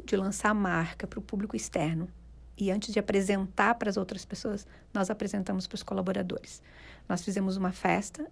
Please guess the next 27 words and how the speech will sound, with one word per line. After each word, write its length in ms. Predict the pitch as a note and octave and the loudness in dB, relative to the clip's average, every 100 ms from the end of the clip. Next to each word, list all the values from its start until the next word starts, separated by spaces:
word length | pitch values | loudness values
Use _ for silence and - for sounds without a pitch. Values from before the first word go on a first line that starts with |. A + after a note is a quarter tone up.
| - | -8
em 60 | |
Florianópolis 920 | F#3+ G#3 F#3 F3+ E3+ F3 - C4+ - - | -2 0 2 2 0 -4 -6 -8 -10 -6
pra 100 | G#3 | -4
oitocentas 500 | F#3 - - F3 - | -4 -6 -6 -6 -6
pessoas, 560 | - - - G#3+ A3+ - - - | -8 -6 -4 -4 -6 -14 -20 -8
convidamos 640 | - F#3+ G3 G3+ G3 - - - | -4 -2 -2 -2 -4 -10 -16 -2
todos 440 | - A3 A#3+ B3+ A#3 | 6 8 8 8 2
os 120 | A3 | 0
colaboradores, 880 | - G3+ F#3+ G3 F3 F#3+ F#3+ B3 - - - - - - - - | 0 0 2 0 0 0 -2 -4 -12 -18 -16 -16 -16 -18 -18 2
todos 260 | A#3+ B3 B3 | 6 6 8
receberam. 560 | A#3+ A#3 A3+ G#3 G#3 | 6 6 6 6 6
Na 140 | A3+ A#3+ | 6 6
camiseta 520 | C#4 B3+ A#3 C4+ C#4+ | 8 8 10 10 8
tinha 280 | - D#4+ E4+ | 4 6 6
o 20 | |
símbolo, 480 | - D4 F4 E4 D4 | 6 6 8 8 6
mas 140 | G#4 | 2
como 220 | - B4+ | 4 6
é 40 | A4+ | 6
o 40 | |
símbolo 360 | - E4+ D4+ C#4 | 6 4 4 6
gra-, 180 | C#5 E4 | 6 6
ninguém 260 | F4 F4+ | 6 8
percebeu 680 | A4 A4+ - B3+ G3+ A3 A#3 | 10 10 12 10 12 12 12
o 40 | A3 | 10
que 160 | - | 4
era, 220 | - - | -2 -2